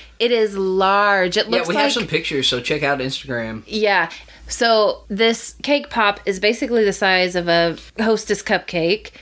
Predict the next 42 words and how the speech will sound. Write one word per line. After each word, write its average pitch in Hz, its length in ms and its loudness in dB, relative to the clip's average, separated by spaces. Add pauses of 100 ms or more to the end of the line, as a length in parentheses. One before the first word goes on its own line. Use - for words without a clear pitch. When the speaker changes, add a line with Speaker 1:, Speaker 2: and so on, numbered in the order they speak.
Speaker 2:
Yeah. 131 240 -6
Speaker 1:
except 208 320 -2
it's 190 220 -2
dipped 220 500 -2
in, 196 480 0 (320)
like, 185 160 -2
Speaker 2:
Liquid 190 220 2
Speaker 1:
this 208 60 -2
Speaker 2:
nitrogen. 135 520 -4 (220)
Speaker 1:
It's, 208 280 0
well, 220 280 2
it's 214 100 -6
dipped 262 220 -4
in, 254 80 0
like, 202 160 0
a 175 80 -2
fudge 226 560 0
coating. 190 720 0
Speaker 2:
Yeah, 170 220 -2
they, 156 500 -2
Speaker 1:
And 208 160 0
Speaker 2:
a - 20 0
Speaker 1:
then 196 160 2 (220)
Speaker 2:
chocolate 180 180 -4
sauce, 117 340 -4
almost 139 280 -2
like 127 120 0
a 120 60 -6
chocolate 131 460 -4
fondue. 113 560 -2 (500)
Speaker 1:
Or 185 100 0
like 175 280 0
a 147 340 0 (160)
ganache, 156 720 -2 (300)
chocolate 185 360 -4
Speaker 2:
Yeah. 170 100 -2
Speaker 1:
ganache. 147 380 -2 (320)
And 202 220 0
it's 208 260 -2 (240)
dipped 233 320 -2
into 208 260 0
nitro. 190 720 0